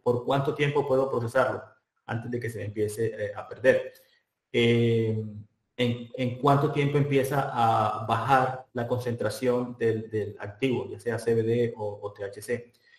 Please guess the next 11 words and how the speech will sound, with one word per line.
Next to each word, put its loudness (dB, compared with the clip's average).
Y 4
te 12
ayuda 12
también 6
a 6
establecer 4
cuáles 6
son 0
las 0
condiciones 0
de 2